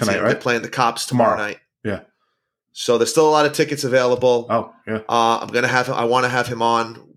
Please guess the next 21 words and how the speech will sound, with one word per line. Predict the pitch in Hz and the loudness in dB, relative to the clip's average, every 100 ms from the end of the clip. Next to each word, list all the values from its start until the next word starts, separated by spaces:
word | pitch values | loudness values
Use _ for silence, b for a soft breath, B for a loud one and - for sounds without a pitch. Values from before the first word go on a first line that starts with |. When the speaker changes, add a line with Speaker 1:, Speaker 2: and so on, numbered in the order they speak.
| _ - | _ -14
Speaker 2:
uh, | 110 107 | -10 -8
one, | 113 113 110 - | -6 -6 -8 -10
one | 117 | -6
next | 117 - | -6 -4
time | 113 | -4
they | 107 | -4
play | - 113 | -2 -2
the | 107 | -2
Cops. | - 113 107 - | -2 0 0 -2
He's | 117 | -8
a | 113 - | -8 -8
huge | - 139 131 | -2 0 0
Ranger | 117 110 107 | -2 -2 -4
fan. | - 110 | 0 2
Speaker 1:
Anytime. | 110 117 101 | 2 2 2
Speaker 2:
He | 117 | 2
played, | 110 - | -2 -10
played | - 127 | -2 -2
against | 123 117 - | 0 -4 -4
Charlie | 123 113 | 0 0
McAvoy. | 110 120 117 117 120 120 117 113 | 0 -2 -2 -2 2 4 2 -2